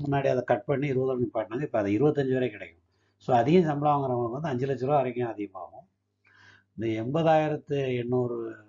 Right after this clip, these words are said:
ரூபாய் அடிப்படை சம்பளம் வாங்க ரிட்டையர் ஆகிறவங்க, அதுக்கு மேல வாங்குறவங்க, அவங்களுக்கெல்லாம் வந்து இதனுடைய பலன்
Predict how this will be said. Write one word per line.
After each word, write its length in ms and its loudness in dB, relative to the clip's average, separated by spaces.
ரூபாய் 340 -6
அடிப்படை 380 -6
சம்பளம் 320 -10
வாங்க 240 -10
ரிட்டையர் 280 -2
ஆகிறவங்க, 360 -6
அதுக்கு 320 -6
மேல 420 0
வாங்குறவங்க, 360 -10
அவங்களுக்கெல்லாம் 540 -4
வந்து 340 -8
இதனுடைய 680 2
பலன் 380 -2